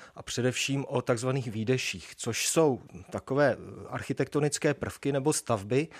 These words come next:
kolem kterých chodíme, mnohdy je neregistrujeme, ale, eh, všichni, všichni, co se pohybujeme po Praze, je známe.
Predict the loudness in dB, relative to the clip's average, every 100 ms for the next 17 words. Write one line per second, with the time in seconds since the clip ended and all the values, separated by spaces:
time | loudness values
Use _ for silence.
0 | -18 -18 -20 -20 _ 2 4 2 2 2
1 | 2 0 -2 0 0 2 2 2 2 4
2 | 4 4 2 -2 -2 0 2 2 0 -2
3 | 0 4 4 4 0 -8 -14 -2 2 4
4 | 4 4 2 2 0 -2 -2 0 0 0
5 | 0 -2 0 2 2 2 -2 -2 0 2
6 | 2 4 4 4 0 0 2 4 2 2
7 | 0 2 0 0 -2